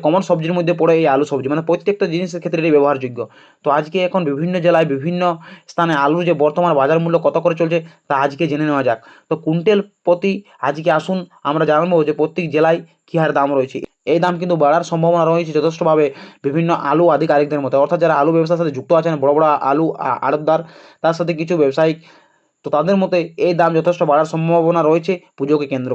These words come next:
করে। তো আজকে বর্ধমান জেলার আলুর যে বাজার মূল্য রয়েছে তা রয়েছে মোটামুটি ষোলোশো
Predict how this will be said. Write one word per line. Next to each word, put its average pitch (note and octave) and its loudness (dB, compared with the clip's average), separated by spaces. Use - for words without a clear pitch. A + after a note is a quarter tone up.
করে। A#2 -6
তো - -4
আজকে E3 -2
বর্ধমান F3 2
জেলার E3+ 4
আলুর E3 2
যে D#3+ 0
বাজার D3+ 2
মূল্য E3+ -2
রয়েছে E3 0
তা D#3+ 2
রয়েছে E3+ 0
মোটামুটি E3+ -2
ষোলোশো E3 0